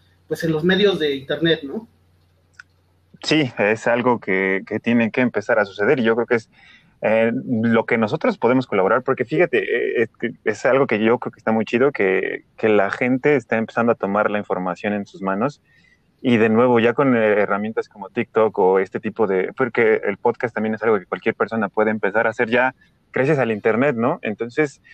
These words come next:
Speaker 2: creo que esto nos está ayudando mucho para que, eh, empecemos, una, a darnos cuenta que los medios nos están mintiendo,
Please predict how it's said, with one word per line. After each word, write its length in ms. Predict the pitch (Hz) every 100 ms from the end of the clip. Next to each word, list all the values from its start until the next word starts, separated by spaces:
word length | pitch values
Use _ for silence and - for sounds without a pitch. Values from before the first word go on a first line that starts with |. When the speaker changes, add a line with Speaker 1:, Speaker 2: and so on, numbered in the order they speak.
| - -
Speaker 2:
creo 140 | 135
que 100 | 160
esto 160 | 156 160
nos 140 | 120
está 180 | 110 127
ayudando 360 | 123 123 127
mucho 360 | 120 117 - 135
para 320 | - 101 98
que, 600 | - 101 101 101 104 - -
eh, 240 | - -
empecemos, 480 | 127 113 110 143 131 -
una, 320 | 135 160 117
a 60 |
darnos 260 | 101 113 107
cuenta 240 | 117 113
que 160 | - 92
los 180 | - -
medios 360 | 110 135 156
nos 120 | - _
están 260 | - 98
mintiendo, 440 | 95 87 98 117